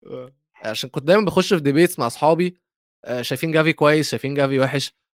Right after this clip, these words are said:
Speaker 2: وأنا كنت أقول لهم: "على فكرة الواد جافي ده روحه كويسة جدًا، هو لعيب كورة وباحب فيه الpassion بتاعه وكل حاجة." بس لما شفت قلة أدبه دي علينا إحنا،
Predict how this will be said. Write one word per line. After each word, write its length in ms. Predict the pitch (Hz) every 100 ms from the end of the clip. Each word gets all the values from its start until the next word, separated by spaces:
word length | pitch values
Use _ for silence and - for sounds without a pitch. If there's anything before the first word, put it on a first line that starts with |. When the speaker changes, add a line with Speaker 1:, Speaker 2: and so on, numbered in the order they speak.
| -
Speaker 2:
وأنا 120 | 156
كنت 140 | -
أقول 60 | 143
لهم: 100 | 147
"على 140 | 143
فكرة 220 | 131 143 139
الواد 180 | 135
جافي 200 | 127 127
ده 240 | 127 127 123
روحه 220 | 123 135
كويسة 320 | 123 120 120
جدًا، 340 | 113 113 113 110
هو 120 | 113
لعيب 200 | 113 120 -
كورة 380 | 123 120 117
وباحب 580 | 110 107 110 104 135 123
فيه 160 | 123 127
الpassion 340 | - 127 -
بتاعه 300 | 117 113 120
وكل 260 | 117 123 123
حاجة." 340 | 117 123 120 - _ _ _ _ _ -
بس 180 | 131 135
لما 140 | 139
شفت 220 | 190 185
قلة 180 | 190 196
أدبه 300 | 180 190 170
دي 160 | 151 180
علينا 280 | 147 156 180
إحنا، 360 | 185 214 240